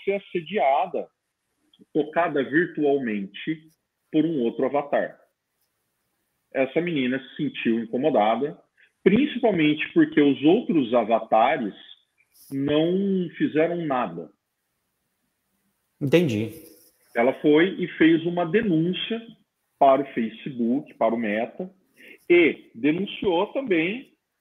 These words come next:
Speaker 1: para a polícia. Falou, "Fui assediada dentro do metaverso."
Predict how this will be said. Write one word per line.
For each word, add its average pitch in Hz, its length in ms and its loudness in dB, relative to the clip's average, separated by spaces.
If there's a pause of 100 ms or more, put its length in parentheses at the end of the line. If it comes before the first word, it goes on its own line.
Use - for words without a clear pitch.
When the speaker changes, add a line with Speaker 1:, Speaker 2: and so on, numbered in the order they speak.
(400)
Speaker 1:
para - 100 -6
a - 40 -16
polícia. - 560 0 (1000)
Falou, 165 280 -6
"Fui 160 140 4
assediada 202 640 0
dentro 180 200 -2
do 196 80 0
metaverso." 151 720 -6